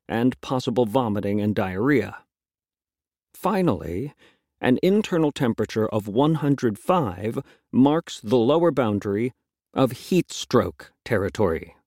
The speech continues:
with outward symptoms of extreme irritability, delirium, and convulsion. Because of individual variation in how these symptoms appear,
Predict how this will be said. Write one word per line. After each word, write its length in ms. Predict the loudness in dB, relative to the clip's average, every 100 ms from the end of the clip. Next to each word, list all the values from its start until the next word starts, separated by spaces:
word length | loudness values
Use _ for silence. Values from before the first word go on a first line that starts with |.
| _
with 140 | 2 4
outward 340 | 2 4 2
symptoms 540 | 2 0 2 0 0 0
of 220 | -2 -4
extreme 440 | -8 -4 0 2 4
irritability, 800 | 2 0 0 2 2 0 -4 -12 _
delirium, 680 | 2 4 4 4 4 4 2 0 _ _ -4
and 360 | 0 2 0 -2
convulsion. 800 | 0 2 2 2 -2 -8 -12 -20 _ _ _ _ _ _ _ _ _ _ _ _ _ _ 2
Because 380 | 2 2 -2 0
of 140 | 2
individual 640 | 4 4 4 2 2 4
variation 600 | 4 4 4 4 2 -2
in 120 | -2
how 180 | 0 0
these 200 | -2 -4
symptoms 440 | 0 -2 0 -4 -6
appear, 560 | 0 0 0 -4 -10